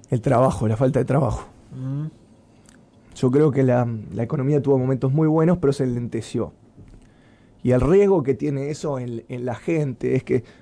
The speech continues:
Speaker 1: mucha gente que mejoró su calidad de vida, que tuvo más oportunidades, si las cosas vuelven o se lentecen rápidamente, la vida empeora. Entonces, yo conozco muchas familias de, de clase media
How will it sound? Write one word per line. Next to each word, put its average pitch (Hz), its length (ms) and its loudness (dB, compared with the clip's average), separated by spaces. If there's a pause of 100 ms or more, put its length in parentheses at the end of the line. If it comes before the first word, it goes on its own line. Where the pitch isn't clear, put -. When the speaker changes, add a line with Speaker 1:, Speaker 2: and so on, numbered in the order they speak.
Speaker 1:
mucha 170 260 -2
gente 175 320 -2
que 135 120 -4
mejoró 131 420 -2
su 139 120 -4
calidad 117 420 2
de 117 80 4
vida, 131 360 4
que 113 80 -6
tuvo 131 180 2
más 131 180 0
oportunidades, 139 920 2 (600)
si - 220 0
las 131 140 2
cosas 175 340 0
vuelven 143 540 2
o 120 60 -8
se 123 140 -8
lentecen 123 680 -4
rápidamente, 156 920 0 (380)
la 117 120 0
vida 156 180 4
empeora. 139 440 2
Entonces, 147 320 -2 (360)
yo 135 140 -4
conozco 175 280 4
muchas 175 240 4
familias 151 480 4
de, 120 240 -2
de 123 160 -4
clase 143 300 0
media 135 520 2